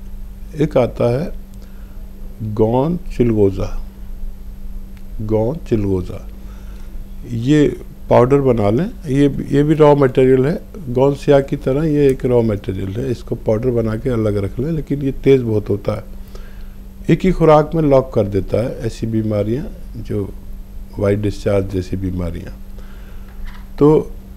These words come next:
अलसी लें, अ, सौ ग्राम अलसी ले लें और सौ ग्राम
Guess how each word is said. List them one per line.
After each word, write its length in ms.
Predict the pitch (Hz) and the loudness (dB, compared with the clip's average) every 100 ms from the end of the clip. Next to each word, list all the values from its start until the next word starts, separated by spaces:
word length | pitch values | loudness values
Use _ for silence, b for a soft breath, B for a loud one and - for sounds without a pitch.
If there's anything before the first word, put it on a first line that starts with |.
| - - - - - - - - - - - - - - | -14 -12 -12 -12 -14 -14 -14 -14 -14 -12 -12 -12 -12 2
अलसी 420 | 127 143 - 190 | 4 4 4 2
लें, 180 | 190 190 | 6 6
अ, 120 | 269 B B B B B B - - - - - - - - - - - - 117 117 117 113 | 4 B B B B B B -14 -14 -14 -14 -14 -14 -14 -12 -12 -12 -12 -8 -2 0 2 0
सौ 260 | 113 - 139 | 0 4 6
ग्राम 340 | 143 139 135 | 6 6 6
अलसी 260 | 123 113 135 | 2 -2 -2
ले 180 | 117 117 | 0 0
लें 140 | 156 | 0
और 200 | 233 143 | -2 -4
सौ 260 | - 123 123 | -2 0 2
ग्राम 340 | 123 127 156 | 2 2 0